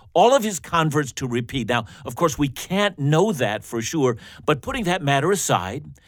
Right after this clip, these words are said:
notice the contrast between what the idolatrous mainstream of Corinth believed and what Christians believed. The Gentiles believed their gods were either in heaven or on earth or in the seas.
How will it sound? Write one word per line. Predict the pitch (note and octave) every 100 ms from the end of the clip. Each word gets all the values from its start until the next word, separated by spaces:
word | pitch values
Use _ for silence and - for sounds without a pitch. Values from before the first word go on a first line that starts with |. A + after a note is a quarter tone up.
| - -
notice | B2+ C#3+ A3 D#4 C#4+
the | -
contrast | G#3 - G3 A3+ G#3+ - F2 F2+ A#2+ B2+ - - -
between | E3 - D#3+
what | D3 D3
the | D3+
idolatrous | C3+ C#3 C3+ F3+ A#3 A#3 F#3 F3+ - - _
mainstream | B2 C3+ G3 C4 A3+ - F#3+
of | D#3+
Corinth | B2 - E3 D3
believed | A2+ C3 A#2+ G2+ A#2 - - - -
and | B2
what | D3 -
Christians | F#3 - - F2
believed. | G2+ F2 D#2 - - - _ _ _ - -
The | E3
Gentiles | D3 A3 C4 E3+ D#3 C3+
believed | C3 D#3 A#3 D#3+
their | D#3+
gods | C3+ C#3+ C#3 B2
were | C3+ C#3+
either | C#3 C#3 C3 -
in | F#3+ B3+
heaven | D#3+ E3+ C#3+ D3
or | C3+ B2+
on | B2+
earth | C3+ G3+ D#3 C#3
or | - C#3+
in | C3+
the | A#2+
seas. | C3 - A2 E2 G2